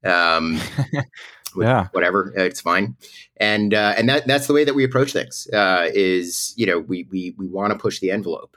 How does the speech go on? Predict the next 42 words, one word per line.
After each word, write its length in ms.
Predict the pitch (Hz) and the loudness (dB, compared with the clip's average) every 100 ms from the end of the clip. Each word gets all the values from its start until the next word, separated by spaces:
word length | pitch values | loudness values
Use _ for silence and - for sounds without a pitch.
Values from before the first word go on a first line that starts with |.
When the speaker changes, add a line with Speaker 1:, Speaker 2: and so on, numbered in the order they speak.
| - | -6
Speaker 1:
And, 400 | 90 87 85 - | -4 -2 -6 -4
you 60 | |
know, 80 | 95 | -4
what 160 | 95 107 | -2 -2
we're 100 | 98 | -2
seeing 540 | - - 143 127 107 | -2 2 4 4 2
is, 500 | 92 90 90 85 - - | 2 2 0 -4 -10 -4
you 80 | |
know, 200 | 95 87 - _ | -2 -2 -4 _
people 240 | - 147 147 | -6 -2 2
get 140 | 113 | 2
excited 600 | 95 - 95 110 135 131 - | 0 0 0 2 0 -4 -2
over 240 | 139 139 | 0 2
disruption. 600 | 135 131 139 143 160 185 - - - _ | 0 0 0 -2 -4 -6 -12 -20 -20 _
Uh, 140 | 95 90 | 0 2
it's, 160 | 92 | 0
it's 180 | - 95 | -2 -4
an 60 | 87 | -4
exciting 440 | 90 - 113 113 | -2 0 2 2
buzzword, 360 | 107 107 113 117 | 2 0 2 0
especially 520 | 92 101 - 104 98 | 0 -2 0 2 2
in, 260 | 92 90 85 | 2 -2 -2
in 360 | 98 90 76 | -2 -2 -6
the, 280 | 101 90 87 - | -4 -2 -2 -6
you 100 | 104 | -8
know, 100 | 82 | -6
startup 380 | - 101 95 - | -2 0 0 -2
culture. 420 | - 104 131 139 - - - _ | -4 -2 -2 -2 -6 -20 -20 _
And 300 | 92 95 95 | -2 0 2
in 200 | 95 95 | 2 2
many 180 | 107 113 | 2 2
ways, 360 | 104 107 98 | 4 2 2
disruption 520 | 95 87 101 95 101 92 | -2 -2 0 0 -2 0
means 220 | 92 92 | -2 0
that 140 | 92 | -2
we're 140 | 87 80 - | -2 -8 -6
replacing 480 | 92 - 101 101 | -8 -2 -2 0
the 120 | 92 80 | -2 0
old 340 | 95 95 92 | 0 0 -2
with 280 | 92 85 _ | -4 -4 _
something 380 | - 98 90 87 | -8 -6 -6 0
new. 420 | 117 117 78 82 | 2 2 0 -8